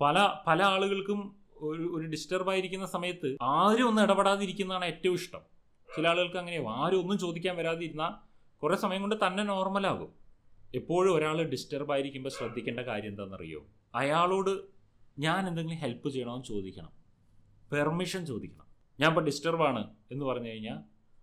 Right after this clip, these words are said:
"ഓക്കെ, ഡിസ്റ്റർബാണ്, ഞാൻ എന്താ ചെയ്യേണ്ടത്? ഞാൻ എന്തെങ്കിലും ഹെൽപ്പ് ചെയ്യണോ? ഞാൻ സംസാരിക്കണോ അതോ ഞാൻ മിണ്ടാതിരിക്കണോ?" ഇത്, ഇത് ഓരോ തവണ ഒരാൾ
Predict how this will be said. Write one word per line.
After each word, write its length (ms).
"ഓക്കെ, 260
ഡിസ്റ്റർബാണ്, 680
ഞാൻ 280
എന്താ 200
ചെയ്യേണ്ടത്? 480
ഞാൻ 220
എന്തെങ്കിലും 320
ഹെൽപ്പ് 220
ചെയ്യണോ? 180
ഞാൻ 220
സംസാരിക്കണോ 920
അതോ 160
ഞാൻ 160
മിണ്ടാതിരിക്കണോ?" 960
ഇത്, 200
ഇത് 120
ഓരോ 560
തവണ 280
ഒരാൾ 560